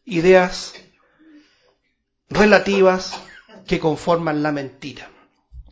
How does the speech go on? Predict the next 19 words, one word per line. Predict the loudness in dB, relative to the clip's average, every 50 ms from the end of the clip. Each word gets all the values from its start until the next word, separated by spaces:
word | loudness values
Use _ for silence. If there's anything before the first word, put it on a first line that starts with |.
| _ _ _ _ -20 _ _ _ _ _ _ _ _ _ _ _
Entonces, | -8 -6 -2 2 2 2 2 2 -4
cuando | -4 -4 -6 -4 -4 -4
respondían | -6 -4 2 4 4 4 4 2 0 0 0 0
unos | -2 -4 -6 -6 -8
que | -10 -10 -10 -8 -8 -8 -8 -8
era | -6 -4 -2 -2
Elías, | -2 -4 -4 -4 -4 -4 -6 -6 -8 -12 -8 -6
era | -6 -6 -6
Jeremías, | -6 -6 -6 -6 -6 -6 -6 -6 -6 -6 -6 -6
era | -6 -4 -4 -2
otro | -4 -4 -4 -6 -8
profeta, | -8 -8 -4 -2 -2 -2 0 -2 -4 -6 -8 -18 _ _ _ _ _ -8
el | -8 -8
Señor | -6 -6 -6 -2 -2 -2 -2
les | -2 -4 -6
dijo | -6 -10 -8 -6 -6 -6
directamente, | -4 -4 -6 -8 -8 -6 -4 -2 -2 -4 -4 -10 -14 -10
"¿Quién | -2 -2 -2 0
decís | -2 -6 -10 -8 -12 -12 -12 -12 -16 -20 -20